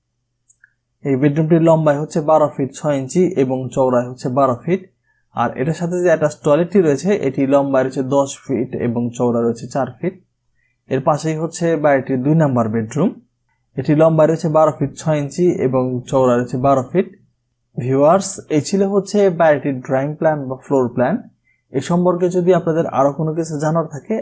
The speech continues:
আপনারা কমেন্ট করে জেনে নিতে পারেন। এই বাড়িটি তৈরি করতে গেলে কী পরিমাণ টাকা খরচ হবে, সেটার একটি সঠিক তথ্য বা সঠিক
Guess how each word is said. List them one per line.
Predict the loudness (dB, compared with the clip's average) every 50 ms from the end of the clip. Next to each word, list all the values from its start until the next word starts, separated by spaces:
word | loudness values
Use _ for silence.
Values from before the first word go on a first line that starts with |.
| -6 -8
আপনারা | -8 -4 0 0 0 0 -2
কমেন্ট | -4 -4 -4 -4 -4 -4
করে | -2 -2 -2 -2 -2
জেনে | -2 -2 0 0
নিতে | 0 -2 -2 -2 0
পারেন। | -2 -2 -2 -4 -6 -8 _ _ _ _ _ _ _ _ _ _ _ _ 0
এই | 2 2 4 4
বাড়িটি | 4 4 4 4 2 2 4
তৈরি | 4 4 4 4 2
করতে | 2 2 2 2 4
গেলে | 4 4 4 2 0 0
কী | 0 0 0 4 4
পরিমাণ | 6 6 6 4 2 0 0
টাকা | 0 0 0 0 -4 -4
খরচ | 0 2 2 2 2 0 -2
হবে, | -2 -2 -2 -2 -2
সেটার | -4 -4 0 2 4 4 4 2
একটি | 0 -2 -6 -6 -6
সঠিক | -2 0 0 2 2 0 -2 -2 -2 0 0
তথ্য | 0 0 -2 -4 -4 0 0
বা | 0 -2 -2 -2
সঠিক | -4 -2 0 -2